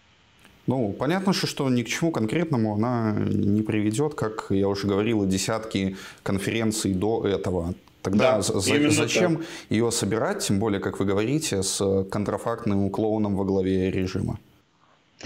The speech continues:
Speaker 2: Ну, а я так вам скажу, что собирали её под другую политическую ситуацию.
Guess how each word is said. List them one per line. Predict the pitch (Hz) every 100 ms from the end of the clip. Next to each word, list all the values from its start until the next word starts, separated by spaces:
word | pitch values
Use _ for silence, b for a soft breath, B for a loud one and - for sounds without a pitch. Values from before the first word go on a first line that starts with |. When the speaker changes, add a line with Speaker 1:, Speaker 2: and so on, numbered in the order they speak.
| B B
Speaker 2:
Ну, | 143 196 190
а | 170 175 175
я | 190 220
так | 220 190 -
вам | 143 131
скажу, | - 147 143 135 110
что | 104 - - 135 127 120 120 117 117 123
собирали | 120 147 160 202 220 180
её | 160 170 202 190
под | 165 147
другую | 143 151 160 185 170
политическую | - 147 135 139 151 - - 131 117 117 B B B
ситуацию. | - 117 127 123 95 - -